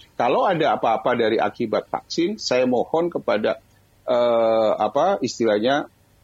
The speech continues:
perangkat, eh, apa, stakeholder, baik itu Kemenkes maupun ini, segera menanggapi. Jangan sampai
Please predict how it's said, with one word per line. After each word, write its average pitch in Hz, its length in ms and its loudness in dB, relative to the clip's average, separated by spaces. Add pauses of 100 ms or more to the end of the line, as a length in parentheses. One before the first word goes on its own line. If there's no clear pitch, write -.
(120)
perangkat, 123 520 -2 (260)
eh, 110 360 2
apa, 110 300 -2
stakeholder, 113 840 -2 (280)
baik 104 320 0
itu 104 80 -4
Kemenkes 104 720 -2
maupun 104 400 0
ini, 196 240 -2 (200)
segera 180 520 0
menanggapi. 147 840 0
Jangan 139 380 0
sampai 180 560 -4